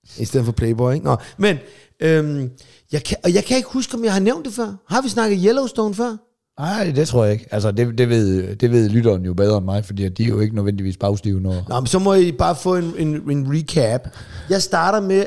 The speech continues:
Speaker 1: at, øh, det er på Paramount, og det havde vi så ikke troede jeg. Men det havde vi så. Så jeg går i gang med at se alle klip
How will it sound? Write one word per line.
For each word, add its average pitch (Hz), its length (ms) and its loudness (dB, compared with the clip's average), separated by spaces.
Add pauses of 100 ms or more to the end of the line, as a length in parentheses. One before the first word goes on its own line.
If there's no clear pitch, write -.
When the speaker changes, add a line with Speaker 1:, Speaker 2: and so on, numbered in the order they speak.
(100)
Speaker 1:
at, 175 200 0 (120)
øh, 151 180 -6
det 180 100 4
er 175 60 0
på 214 120 0
Paramount, 160 680 -2 (120)
og 127 120 -8
det 185 120 -2
havde 180 240 0
vi 196 80 -6
så 160 260 0 (500)
ikke 160 360 0 (640)
troede 143 300 2
jeg. 127 120 -2 (140)
Men 120 100 -20
det 175 80 -4
havde 165 160 4
vi 175 60 -4
så. 135 200 0 (520)
Så - 220 -4 (140)
jeg 185 380 0 (200)
går 165 140 2
i 156 60 4
gang 156 260 -4 (200)
med 160 120 -4
at 151 80 -2
se - 360 -2
alle 151 240 0
klip 165 300 -4